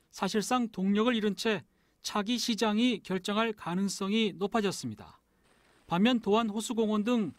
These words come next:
갑천 친수구역은 이미 토지 보상이 이뤄졌고 중앙부처 인허가만 남겨놓아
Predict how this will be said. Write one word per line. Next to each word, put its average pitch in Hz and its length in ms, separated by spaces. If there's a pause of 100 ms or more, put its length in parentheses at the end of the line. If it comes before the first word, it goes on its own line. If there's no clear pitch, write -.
(160)
갑천 220 380
친수구역은 208 760 (420)
이미 226 200
토지 247 300
보상이 220 360
이뤄졌고 196 580 (460)
중앙부처 214 580
인허가만 214 520
남겨놓아 202 600